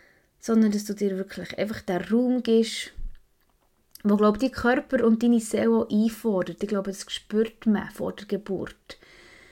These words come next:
Man, man, also ich merke es jetzt im Moment, ich verliere mein Interesse an Sachen. Ich muss noch ein paar Sachen abschliessen, beruflich, so ein paar Aufträge.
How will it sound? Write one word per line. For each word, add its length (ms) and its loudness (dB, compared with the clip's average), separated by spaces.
Man, 420 -2
man, 200 4
also 200 -2
ich 120 6
merke 360 2
es 60 -6
jetzt 200 -4
im 100 4
Moment, 340 2
ich 100 -12
verliere 360 -2
mein 180 0
Interesse 1120 -2
an 120 -6
Sachen. 720 -8
Ich 80 -6
muss 380 -4
noch 120 -4
ein 80 -18
paar 120 -8
Sachen 420 -6
abschliessen, 720 -4
beruflich, 540 -4
so 180 -10
ein 160 -12
paar 180 -6
Aufträge. 640 -4